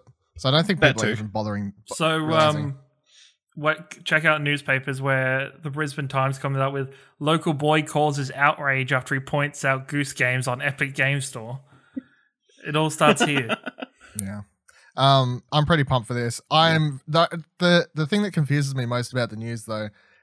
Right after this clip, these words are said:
Speaker 1: is why the fuck release it on September twentieth? Why? 'Cause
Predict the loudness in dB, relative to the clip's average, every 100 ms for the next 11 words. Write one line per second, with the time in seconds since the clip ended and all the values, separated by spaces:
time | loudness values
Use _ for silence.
0 | _ -4 -2 -2 -6 -10 0 2 2 -4
1 | -6 -6 -8 -8 -8 -10 -10 -14 _ -14
2 | -12 -12 -10 -10 -10 -12 -14 -14 -16 -20
3 | _ _ _ -14 -8 -8 -8 -12 -18 _
4 | _ -20 _ -2 0